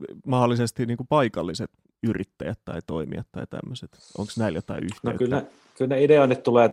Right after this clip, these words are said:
Speaker 2: tältä meidän ydinporukasta pääasiassa, et kyllä siihen koittaa yrittää käyttää aikaa, että sais, sais tuollaisia, just eilen itse asiassa meillä oli tämmönen oma kehityspäivä, jossa, jossa pohdittiin just tällaisia asioita, että kyllä me haluttaisiin, että me ollaan sellainen, joka voi yllättää.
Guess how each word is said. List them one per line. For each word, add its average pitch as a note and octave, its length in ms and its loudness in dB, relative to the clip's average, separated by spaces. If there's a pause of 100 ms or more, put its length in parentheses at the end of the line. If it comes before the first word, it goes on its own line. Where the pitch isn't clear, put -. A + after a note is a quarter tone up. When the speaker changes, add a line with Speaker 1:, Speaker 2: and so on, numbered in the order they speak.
Speaker 2:
tältä G#2 220 2
meidän G2+ 320 0 (240)
ydinporukasta G#2 840 -2
pääasiassa, A#2 680 2 (580)
et - 280 -12 (120)
kyllä F#2 180 -6 (500)
siihen G2 340 -4 (120)
koittaa A2+ 460 4
yrittää F#2+ 420 -2
käyttää F#2 460 -2
aikaa, F2+ 360 2
että - 180 -10
sais, F2+ 460 -6
sais G2+ 260 -8
tuollaisia, F#2+ 300 -4
just A2 140 -6
eilen A2 280 2
itse E2+ 160 -4
asiassa E2+ 220 -6
meillä F2 140 -4
oli F2 100 -4
tämmönen F#2 320 -4 (100)
oma G2+ 300 -4 (340)
kehityspäivä, G2+ 600 0
jossa, G2+ 540 -4
jossa F2+ 240 -6 (120)
pohdittiin G2+ 360 0
just F#2 140 -6
tällaisia F#2 420 -2
asioita, F2+ 360 -2
että - 80 -12
kyllä F#2+ 120 -4
me F#2+ 60 -2
haluttaisiin, G#2 380 0
että - 100 -8
me F#2 80 0
ollaan F#2 200 0
sellainen, F#2+ 280 0
joka F2 200 -2
voi F2 140 -2
yllättää. F2 800 -4